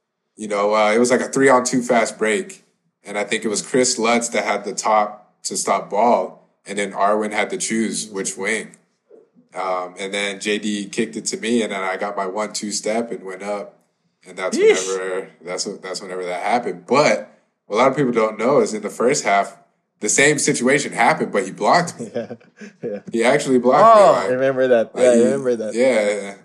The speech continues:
Speaker 1: and so that's, that's whenever I was like, "Okay, I know, I, I know where he was at, so I know where I have to go next time."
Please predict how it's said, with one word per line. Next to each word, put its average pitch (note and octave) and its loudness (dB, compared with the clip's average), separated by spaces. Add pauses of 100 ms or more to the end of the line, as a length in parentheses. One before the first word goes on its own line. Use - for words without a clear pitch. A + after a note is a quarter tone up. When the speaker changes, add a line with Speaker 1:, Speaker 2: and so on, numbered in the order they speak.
(600)
Speaker 1:
and G#2+ -6
so G#2+ 2
that's, A#2 0 (160)
that's G#2+ -4
whenever G#2+ -2
I G#2 2
was G#2 -2
like, F#2+ -2 (200)
"Okay, F#2+ -4
I F#2+ -6
know, F#2+ -8 (320)
I, F#2+ -8
I G#2 -4
know C3 4
where B2+ 4
he A#2+ 2
was G#2+ 2
at, F#2+ -2
so G#2 -4
I G2 -2
know G2+ -4
where G2+ -2
I F#2+ -2
have G2+ -6
to G2 -8
go F2+ -8
next F2+ -10
time." E2+ -14